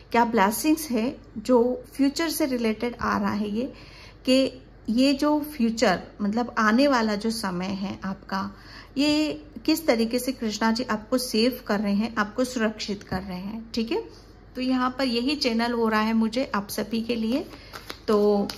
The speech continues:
मैं रीडिंग स्टार्ट करती हूँ। और जिसे भी रीडिंग चाहिए, मैंने अपना WhatsApp नंबर डिस्क्रिप्शन बॉक्स में मेंशन कर रखा है।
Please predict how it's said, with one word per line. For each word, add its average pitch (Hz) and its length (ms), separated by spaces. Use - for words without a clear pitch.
मैं 214 140
रीडिंग 214 300
स्टार्ट 220 420
करती 208 320
हूँ। 247 200
और 202 420
जिसे 226 280
भी 285 140
रीडिंग 285 360
चाहिए, 262 280
मैंने 240 220
अपना 226 260
WhatsApp 214 380
नंबर 220 240
डिस्क्रिप्शन 214 540
बॉक्स 202 260
में 294 120
मेंशन 220 360
कर 233 220
रखा - 300
है। 196 140